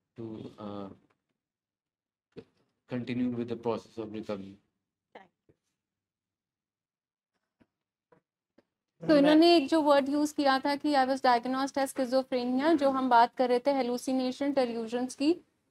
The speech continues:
Speaker 2: so वो उसी के सारे सिम्टम्स होंगे जो हमने यहाँ पर लिखे हैं।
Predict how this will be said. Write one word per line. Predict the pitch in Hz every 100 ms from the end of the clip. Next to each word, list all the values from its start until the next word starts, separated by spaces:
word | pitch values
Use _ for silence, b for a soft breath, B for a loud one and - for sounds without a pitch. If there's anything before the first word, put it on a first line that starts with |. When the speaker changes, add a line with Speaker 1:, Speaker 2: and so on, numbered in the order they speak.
| _
Speaker 2:
so | 294 277
वो | 302
उसी | - 262 302
के | 302
सारे | 294 262 262
सिम्टम्स | 262 247 240 254 240
होंगे | 240 233
जो | 269 277
हमने | 240 247 247
यहाँ | 214 214 208
पर | 277 403 _ -
लिखे | 240 - 240
हैं। | 190